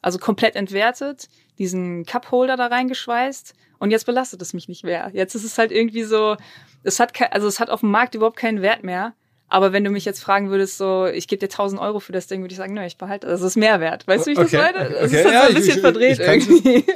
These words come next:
Speaker 2: Äh, n-, weiter Projekte, weiter, du musst noch ein paar Projekte pumpen hier.
Speaker 1: Projekte pumpen. Oh Gott, ey, muss ich, ich muss aber auf Insta gucken, was hab ich denn noch so gemacht? Oh, ähm, bis jetzt so richtig so Sachen, die voll geknallt haben. Ich war,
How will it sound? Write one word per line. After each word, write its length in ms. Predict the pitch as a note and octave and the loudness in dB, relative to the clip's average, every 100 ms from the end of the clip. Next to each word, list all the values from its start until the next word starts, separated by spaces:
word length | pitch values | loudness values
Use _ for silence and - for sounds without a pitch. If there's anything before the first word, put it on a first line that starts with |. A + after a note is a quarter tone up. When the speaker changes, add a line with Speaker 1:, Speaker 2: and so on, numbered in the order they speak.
| A#3+ - - | -4 -6 2
Speaker 2:
Äh, 100 | F3 | 4
n-, 320 | F3 F3+ E3+ F3+ F3 | 4 2 0 -2 0
weiter 240 | E3+ F#3+ G3 | 2 2 2
Projekte, 360 | - F#3+ - D#3+ | 2 0 2 2
weiter, 180 | E3 | 2
du 80 | D#3 | 0
musst 180 | D#3 E3+ | -2 2
noch 80 | E3 | 2
ein 60 | |
paar 120 | E3 D#3+ | 2 0
Projekte 280 | F3 - | 0 -2
pumpen 260 | B2 C#3+ B2+ | -2 -2 2
hier. 80 | A#2+ | 4
Speaker 1:
Projekte 260 | A3+ A#3 | 4 4
pumpen. 400 | A#3 A#3+ G#3+ G3+ | 2 2 2 -2
Oh 140 | G3 G#3+ | -4 2
Gott, 220 | G#3+ G#3+ | 2 4
ey, 100 | G3+ | 2
muss 160 | G#3+ A3+ | -2 -6
ich, 80 | |
ich 40 | G3+ | -6
muss 120 | A#3+ | -4
aber 140 | C4 F#3+ | -2 -2
auf 80 | G#3 | -2
Insta 240 | C#4 A3 | -4 -4
gucken, 220 | G#3 G#3 | -4 -8
was 100 | F#3+ | -6
hab 80 | A3 | -6
ich 40 | G#3+ | -4
denn 120 | G#3 | -4
noch 100 | A#3+ | -4
so 100 | B3+ | -4
gemacht? 180 | G3+ - | -4 2
Oh, 160 | A#3 A3 | 4 4
ähm, 560 | G3 G3+ G3 F#3+ F3+ F3 | 4 2 0 -2 -2 0
bis 140 | A3 | 2
jetzt 120 | A3+ | 2
so 80 | A3 | 0
richtig 200 | A3+ - | -4 -6
so 80 | G3 | -6
Sachen, 200 | G3 G#3 | -6 -6
die 40 | F#3+ | -4
voll 160 | G3+ | -2
geknallt 340 | F#3 F#3+ F#3+ G3 | -2 -2 -2 0
haben. 140 | F3 | -4
Ich 140 | E3+ G3+ | -4 0
war, 280 | G3 F#3+ | 2 0